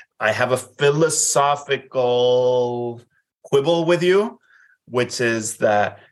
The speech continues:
you know, if you see organisms as they evolve,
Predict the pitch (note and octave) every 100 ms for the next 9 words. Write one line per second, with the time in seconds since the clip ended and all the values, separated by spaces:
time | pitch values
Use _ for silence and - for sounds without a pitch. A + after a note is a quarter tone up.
0 | _ - B2 A2 G#2+ A2 D#3+ D#3 C#3+ C#3
1 | B2+ A#2+ B2 A#2+ A2+ G#2 G#2+ G#2 G#2+ G2+
2 | G#2 G#2+ A#2 D3